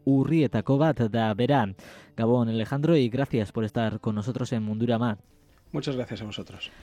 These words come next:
Speaker 1: Hace unos meses leí que se esperaba que después de las elecciones de Corea del Sur de finales del año pasado,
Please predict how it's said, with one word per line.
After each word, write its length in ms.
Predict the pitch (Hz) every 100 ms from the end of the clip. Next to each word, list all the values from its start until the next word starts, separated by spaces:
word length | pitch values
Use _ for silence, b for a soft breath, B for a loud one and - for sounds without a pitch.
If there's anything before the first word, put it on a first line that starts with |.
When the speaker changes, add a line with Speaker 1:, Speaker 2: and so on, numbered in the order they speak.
| -
Speaker 1:
Hace 260 | 143 147 160
unos 240 | 127 120
meses 360 | 127 131 196 -
leí 280 | 117 131 131
que 380 | 127 117 113
se 140 | 107 117
esperaba 420 | - 113 127 147
que 240 | - - -
después 600 | 123 120 113 - 160 127
de 100 | 110
las 160 | 107 -
elecciones 400 | 110 - 127 107
de 180 | 117 107
Corea 380 | - 117 127 117
del 160 | 110
Sur 240 | - 151 135
de 80 |
finales 460 | 117 120 120 117 101
del 240 | 117 113
año 180 | 120 117
pasado, 500 | 107 120 151 143 147